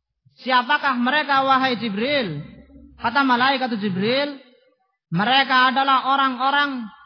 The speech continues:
yang suka memakan daging saudaranya sendiri, yaitu menggibah." Mereka terjatuh, menumpahkan, menodai kehormatan saudara-saudaranya sendiri.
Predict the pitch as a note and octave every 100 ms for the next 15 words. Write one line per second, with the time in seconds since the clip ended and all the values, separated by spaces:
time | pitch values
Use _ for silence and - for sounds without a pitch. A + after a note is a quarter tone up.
0 | - _ _ - G3 B3+ A#3+ C#4 D4+ D4
1 | C#4+ C4+ C4 D4+ D4 C#4+ C4+ A#3 G3 E3
2 | - _ _ _ _ - B3+ C#4+ D4 C4
3 | C#4 C4+ C#4 C#4 A#3+ A#3+ A3+ A3+ E3 -
4 | C3+ _ _ _ - _ _ - _ _
5 | _ _ _ C#3+ G3 A#3+ A#3 A3+ F3+ A#3+
6 | G3+ F#3 - - _ _ _ _ _ _
7 | _ _ _ - E3 A#3+ C#4 C4 A#3+ A3+
8 | G3 A#3+ B3+ B3+ E3+ - - _ _ _
9 | _ _ _ _ _ _ _ _ _ _
10 | _ _ _ _ _ _ G#2 _ C3 C3
11 | _ _ C3+ - _ _ _ - F#3 A#3
12 | A#3 C#4+ - C#4 C#4+ C#4 B3 G3 A#3 A#3+
13 | G#3+ D4 D4 C4 B3 C4 C#4+ C#4+ C4+ B3
14 | B3+ C4+ C4 B3+ A#3+ B3+ A#3+ A3+ G#3+ G3
15 | E3